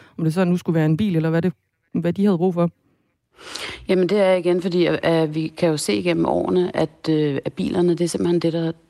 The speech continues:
Speaker 2: det, der trækker mest. Altså, nu, øh, har vi jo givet de der to komma syv millioner kroner, og vi har fået omkring femoghalvtreds millioner kroner ind. Så, så må man bare sige, det er jo, øh, det er penge toogtyve gange igen, så, så det er den strategi, vi vælger at holde fast i.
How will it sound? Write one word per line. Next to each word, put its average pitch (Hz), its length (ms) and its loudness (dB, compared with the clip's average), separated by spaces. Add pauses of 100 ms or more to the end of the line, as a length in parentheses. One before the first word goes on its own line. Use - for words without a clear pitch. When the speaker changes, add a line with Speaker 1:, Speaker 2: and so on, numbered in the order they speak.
(100)
Speaker 2:
det, 165 100 0
der 170 60 -2
trækker 160 360 -2
mest. 170 460 -2
Altså, 165 340 -2
nu, 165 300 4
øh, 160 220 -2 (520)
har - 120 -2
vi 160 100 2
jo 160 60 2
givet 175 200 0
de 170 80 -4
der 165 140 0
to 160 200 -6
komma 165 240 0
syv 170 380 -4
millioner 160 400 0
kroner, 165 400 0
og 160 140 -4
vi 160 60 0
har 160 60 2
fået 156 260 -2
omkring 156 320 -4
femoghalvtreds 160 500 -2
millioner 160 320 0
kroner 170 320 0
ind. 170 200 -2 (680)
Så, 151 600 2
så - 160 -2
må 160 140 4
man 160 140 4
bare 156 120 2
sige, 160 180 -4
det 170 200 2
er 170 60 4
jo, 156 260 2
øh, 147 100 2
det 147 120 -6
er 165 40 -2
penge 165 300 2
toogtyve 165 560 -2
gange 160 340 2
igen, 160 360 2
så, 170 200 -6 (180)
så - 220 -4 (100)
det 165 160 0
er 160 100 2
den - 140 -6
strategi, 156 380 -4
vi 156 140 -4
vælger 156 220 -2
at 160 60 -4
holde 156 140 -2
fast 156 280 -6
i. 170 180 -8